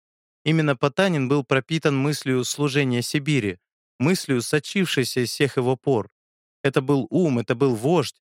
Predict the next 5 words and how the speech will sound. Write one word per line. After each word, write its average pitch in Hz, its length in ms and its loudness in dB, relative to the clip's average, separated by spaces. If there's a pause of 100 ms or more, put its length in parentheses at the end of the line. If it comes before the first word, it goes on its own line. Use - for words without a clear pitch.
(160)
верно 180 360 2
следовавший 151 720 0
раз 131 320 0
взятому 127 480 0
направлению 127 800 0